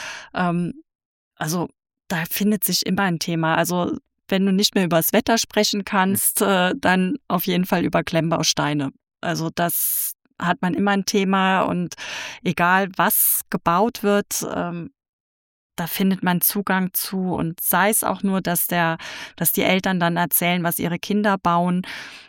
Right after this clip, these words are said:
Ähm, also da hat man immer irgendwas Nettes zu erzählen. Oder eben, wer kennt es nicht und ist mal mit nackten Füßen auf einen Klemmbaustein getreten. Also spätestens da hat man sie alle.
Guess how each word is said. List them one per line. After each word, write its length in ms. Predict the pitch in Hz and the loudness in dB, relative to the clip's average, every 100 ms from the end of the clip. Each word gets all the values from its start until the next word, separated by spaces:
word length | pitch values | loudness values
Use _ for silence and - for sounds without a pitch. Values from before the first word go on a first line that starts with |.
| _ - | _ -4
Ähm, 360 | 160 160 147 - _ _ _ _ | -2 -2 -4 -8 _ _ _ _
also 220 | 151 143 | -4 -4
da 340 | - 151 156 147 | -4 -2 -2 -4
hat 260 | - 175 - | -6 -6 -2
man 140 | 170 | -2
immer 400 | 175 170 151 - | 0 0 -2 -6
irgendwas 640 | 170 175 170 165 - - - | -6 -6 -6 -6 -4 -4 -4
Nettes 440 | 180 175 165 - | -4 -2 -2 -2
zu 120 | - | 0
erzählen. 680 | 175 170 - 170 165 160 156 - _ | 0 0 0 0 0 0 -4 -8 _
Oder 440 | - 170 175 170 - | -4 0 2 2 2
eben, 400 | 170 170 170 - 196 - | 0 0 -2 -6 -10 -2
wer 240 | 180 175 | 0 0
kennt 260 | - 180 175 | 0 0 0
es 140 | - | 0
nicht 240 | 175 180 - | 0 0 0
und 320 | 170 - - | -4 -6 -6
ist 280 | - - - | -2 -2 0
mal 260 | 175 165 165 | 0 2 0
mit 240 | 180 - | -2 -2
nackten 380 | 170 165 - 175 | -4 -4 -6 -8
Füßen 500 | - 180 - 180 165 | -4 -2 0 0 0
auf 220 | 320 165 | -2 -2
einen 160 | 170 156 | -4 -4
Klemmbaustein 720 | - 180 170 156 - 151 147 | -4 -2 0 0 0 0 -2
getreten. 560 | 156 - 165 160 - 151 | -4 -4 -4 -4 -4 -2
Also 600 | 160 156 165 160 302 - _ - | -2 -4 -4 -4 -4 -6 _ -8
spätestens 640 | - 175 175 - 175 - | -2 0 2 0 2 2
da 240 | - 175 | 4 2
hat 180 | 170 - | 0 -2
man 160 | 170 156 | -2 0
sie 140 | 165 | 0
alle. 320 | - 165 143 | 2 0 -2